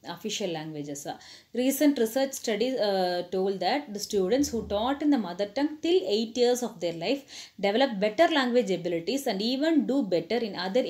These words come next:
areas of study. So யுனெஸ்கோல, ம், ஒரு ரிசர்-,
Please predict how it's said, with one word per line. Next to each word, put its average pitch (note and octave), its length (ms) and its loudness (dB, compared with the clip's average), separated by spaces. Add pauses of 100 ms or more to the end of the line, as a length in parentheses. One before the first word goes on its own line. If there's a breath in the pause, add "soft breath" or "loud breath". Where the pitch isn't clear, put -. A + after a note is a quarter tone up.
areas F3+ 360 -2
of E3+ 120 -8
study. D3 320 -8
So D3+ 180 -10 (540 loud breath)
யுனெஸ்கோல, C#4 540 2 (260)
ம், E3 280 -6 (260)
ஒரு F#3 220 2
ரிசர்-, G3+ 320 -2